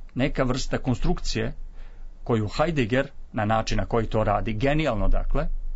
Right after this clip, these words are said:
ali uz veliku dozu pojmovnog nasilja, a boga mi ispostavilo se da na nemačkoj teritoriji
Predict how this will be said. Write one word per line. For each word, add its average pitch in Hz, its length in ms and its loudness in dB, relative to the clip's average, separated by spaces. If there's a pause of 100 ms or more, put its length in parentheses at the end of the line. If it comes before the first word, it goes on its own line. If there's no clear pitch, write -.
(220)
ali 117 240 2
uz 107 120 0
veliku 143 360 2
dozu 117 280 2
pojmovnog 123 520 0
nasilja, 113 500 -2 (340)
a 120 140 0
boga 120 280 2
mi 117 60 0
ispostavilo 123 560 0
se 117 140 -2
da 113 140 2
na 113 100 2
nemačkoj 120 400 2
teritoriji 120 680 -2